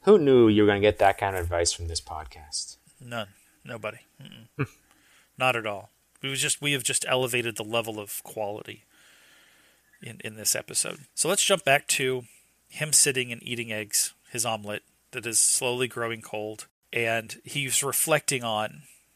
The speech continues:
Speaker 2: at length, his paranoia of robots gaining A I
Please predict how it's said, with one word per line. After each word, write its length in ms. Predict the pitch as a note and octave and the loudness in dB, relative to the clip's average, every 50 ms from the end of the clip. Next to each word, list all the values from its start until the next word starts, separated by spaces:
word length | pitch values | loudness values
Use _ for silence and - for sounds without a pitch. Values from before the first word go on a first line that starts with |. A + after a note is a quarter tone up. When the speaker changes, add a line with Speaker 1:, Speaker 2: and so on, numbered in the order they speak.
| _ _ _ _ _ _ _ _ _ _ _ _ _ _ _ _ _ - - - - | _ _ _ _ _ _ _ _ _ _ _ _ _ _ _ _ _ -16 -16 -12 -10
Speaker 2:
at 220 | - C#3 F#3+ - | -8 -8 -8 -8
length, 560 | A#2 A2+ A#2+ C#3 C3+ G#2 F2+ - - - - - _ _ | -8 -6 -4 -4 -4 -4 -6 -8 -8 -8 -8 -8 _ _
his 280 | - - - C#3+ C#3 - | -14 -8 -4 -2 -2 -2
paranoia 640 | - - - C#3 C3 B2+ B2 A#2+ A2+ A2+ A2+ A2+ | -2 -2 -2 -2 -2 -2 -4 -6 -4 -4 -4 -4
of 260 | - - A2 G#2+ A2 | -4 -6 -8 -12 -8
robots 580 | A2+ A#2 A#2+ A2+ A#2 A2 - D2+ - - - - | -6 -4 -4 -2 -2 -4 -2 0 0 0 0 -2
gaining 440 | - - A#2 A#2 B2 B2 A#2+ A#2 - | -4 -6 -8 -8 -8 -8 -8 -8 -6
A 200 | - B2+ B2+ B2 | -2 0 0 2
I 380 | A#2 A#2 A#2 A2+ G#2+ G#2+ G#2 G2 | 2 2 0 0 -2 -4 -8 -10